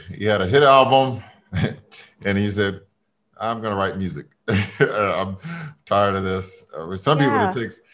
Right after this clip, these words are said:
Speaker 1: some people, it takes, uh, several ye-, uh, several albums, uh, but not a, a good album. And then they would have to wait till their sophomore album either to fail, or, and then they'll n-, put out another album. Then next thing you know, you're in,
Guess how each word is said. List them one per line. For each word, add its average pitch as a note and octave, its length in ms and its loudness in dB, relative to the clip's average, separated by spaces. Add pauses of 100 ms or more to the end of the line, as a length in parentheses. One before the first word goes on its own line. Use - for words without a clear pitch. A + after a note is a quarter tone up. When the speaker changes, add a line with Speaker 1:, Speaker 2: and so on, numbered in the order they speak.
(100)
Speaker 1:
some D3+ 240 -6
people, A#2+ 240 -2
it G#2 80 -4
takes, A2 320 -4
uh, G2 300 -2
several A2 380 0
ye-, A#2+ 320 -4
uh, G2 260 -6
several G#2+ 400 -2
albums, F#2+ 580 0 (580)
uh, F2 680 -2 (720)
but F#2 160 -10
not G#2+ 220 -2
a, F2+ 180 -4
a F2+ 80 -4
good A2 260 -2
album. G2 520 -2 (520)
And F#2 220 -10
then G2+ 160 -6
they G2+ 100 -6
would G2 100 -4
have G2 160 0
to G2 60 -8
wait G2+ 200 -2
till G2+ 100 -6
their F2+ 140 -2
sophomore G#2+ 580 -4
album F2+ 600 -4
either F2+ 260 -8
to E2 80 -8
fail, A2+ 380 2
or, F#2 320 0
and F2+ 80 -6
then F2+ 120 -4
they'll F2+ 120 -2 (160)
n-, - 120 -8
put A2 140 -6
out G2+ 140 0
another F#2+ 360 -4
album. F2+ 460 -4
Then F2+ 180 -6
next F#2+ 200 -8
thing G2 100 -10
you F#2 60 -8
know, F2+ 120 -6
you're F2 380 -6
in, E2 160 -12